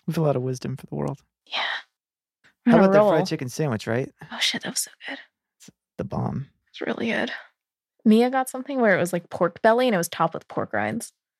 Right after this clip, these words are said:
Speaker 1: That's ridiculous.
Speaker 2: Yeah.
Speaker 1: That's not okay. I want
Speaker 2: It
Speaker 1: one.
Speaker 2: looked pretty okay. <laughs> God, I had a really good thought and I spaced.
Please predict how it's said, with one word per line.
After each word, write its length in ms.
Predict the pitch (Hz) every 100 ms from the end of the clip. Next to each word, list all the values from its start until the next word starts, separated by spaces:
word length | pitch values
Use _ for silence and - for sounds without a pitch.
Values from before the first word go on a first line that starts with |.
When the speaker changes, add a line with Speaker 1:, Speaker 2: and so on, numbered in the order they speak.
| _ _
Speaker 1:
That's 140 | 180 -
ridiculous. 600 | - 131 - - 143 -
Speaker 2:
Yeah. 60 | - - - - _ _ _ _ _ -
Speaker 1:
That's 180 | 151 135
not 120 | 123
okay. 340 | 123 147 147 - _ _ _ _ _ _ _
I 60 | 143
want 240 | 135 143
Speaker 2:
It 40 | 220
Speaker 1:
one. 80 | 214
Speaker 2:
looked 240 | 254 -
pretty 280 | 240 220 214
okay. 480 | 196 247 240 196 -
<laughs> 680 | - - - - - - 311 - _ _ _ _ _ _ - - - _ _ _ _ _ _ _ _ _ _ _ _ _ _ _ _ _ _ _ _ _ _ _ _ _ -
God, 160 | 233
I 40 | 233
had 120 | 349
a 80 | 330
really 180 | 214
good 160 | 190 185
thought 220 | 165 170
and 60 | 190
I 20 |
spaced. 560 | - - 196 202 -